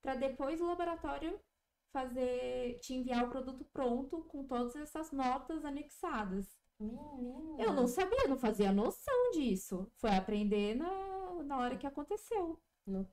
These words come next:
Speaker 2: na, dona
Speaker 1: Tipo, na
Speaker 2: Carla.
Speaker 1: hora do parto.
Speaker 2: <laughs> Socorro! Meu Deus. E era difícil achar essas informações, assim?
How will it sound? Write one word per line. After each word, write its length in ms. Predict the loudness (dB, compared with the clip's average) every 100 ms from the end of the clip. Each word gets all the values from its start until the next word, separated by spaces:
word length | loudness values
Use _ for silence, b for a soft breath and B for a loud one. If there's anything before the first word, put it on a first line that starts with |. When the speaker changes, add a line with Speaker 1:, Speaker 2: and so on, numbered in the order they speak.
| -6
Speaker 2:
na, 120 | -6 -8 -12
dona 60 | -4
Speaker 1:
Tipo, 260 | -2 2
na 100 | 4
Speaker 2:
Carla. 80 | 4
Speaker 1:
hora 120 | 4
do 100 | 0 -2
parto. 600 | 0 2 0 -2 -6 -6 -2
Speaker 2:
<laughs> 720 | -4 -4 -18 -10 -10 -10 -6 -4
Socorro! 720 | -4 -2 2 4 4 0 -4 B B B B B B B _
Meu 240 | -4 -2 -2
Deus. 440 | 0 4 4 4
E 80 | 0
era 160 | -2 -2
difícil 440 | -4 -6 -6 -4
achar 160 | -4 -2
essas 200 | -2 -4
informações, 640 | -4 -6 -14 -6 -4 -4
assim? 320 | -8 -4 -4